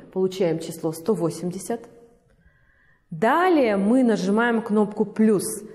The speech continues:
так как нам нужно найти число больше числа сто восемьдесят. И затем нажимаем кнопки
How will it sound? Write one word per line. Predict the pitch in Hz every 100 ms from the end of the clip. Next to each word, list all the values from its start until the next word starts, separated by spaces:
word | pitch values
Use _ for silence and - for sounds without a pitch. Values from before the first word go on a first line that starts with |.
| - _
так | - 202 220 -
как | 320 330
нам | 220 196
нужно | 196 175 180
найти | 180 180 - 294
число | - - - 240 254
больше | 180 170 233 226 214 180 - 160
числа | 151 180 170 185 202
сто | - 185
восемьдесят. | 170 165 143 139 - - - _ _ _ _ _ _ _ _ _ _ _ _ _ -
И | 320 359
затем | 247 202 - 254 320 - - - - - _ _ _ _ _ _ _ _ _ _ _ _
нажимаем | 202 220 226 196 180 175
кнопки | 196 165 - 151